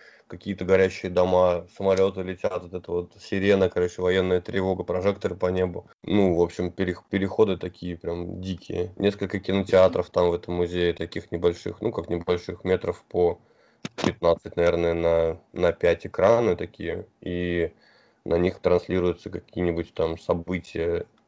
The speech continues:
Очень много писем в солдат, короче, и всяких офицеров с войны, грубо говоря, с фронта, там, домой, и наоборот, дети им там писали, типа, «Ой, папа, приезжай», там, вся фигня.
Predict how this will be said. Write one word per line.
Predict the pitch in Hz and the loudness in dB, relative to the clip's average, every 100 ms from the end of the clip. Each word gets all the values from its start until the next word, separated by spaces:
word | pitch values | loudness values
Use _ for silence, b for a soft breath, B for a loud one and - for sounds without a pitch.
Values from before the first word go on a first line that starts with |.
| _ _ _ | _ _ _
Очень | - - 104 - 95 | -2 4 4 4 0
много | 95 95 98 95 90 90 _ | 4 6 4 6 4 4 _
писем | 101 98 - 95 92 87 - | -2 0 2 2 2 0 -4
в | 82 85 - - | -6 -6 -16 -6
солдат, | 76 85 85 90 92 87 | 0 2 2 6 4 4
короче, | - 87 87 87 - 85 85 82 | -2 4 4 2 -6 -4 -2 -2
и | 82 | -4
всяких | - - - - | -8 -8 -8 -14
офицеров | - - - 95 87 - | -14 -4 2 4 4 0
с | - | 2
войны, | 90 107 143 | 6 6 6
грубо | 131 107 | 4 2
говоря, | 95 90 | 4 2
с | - | 2
фронта, | 95 113 117 - | 4 4 4 -2
там, | 85 85 | -2 2
домой, | 90 95 92 87 | 4 6 6 4
и | 87 95 90 | 2 -2 2
наоборот, | 90 87 92 90 - | 2 4 2 0 -4
дети | - 92 92 92 | -8 -6 -6 -6
им | 87 | -6
там | 85 87 | -8 -10
писали, | - - 85 | -8 -4 -4
типа, | 87 - _ | -6 -20 _
«Ой, | 139 151 | 2 2
папа, | 143 110 - | 2 0 0
приезжай», | 90 90 107 139 | -6 -2 -2 -2
там, | - 90 | -6 -10
вся | - | -10
фигня. | - 90 104 120 | -10 -2 0 -2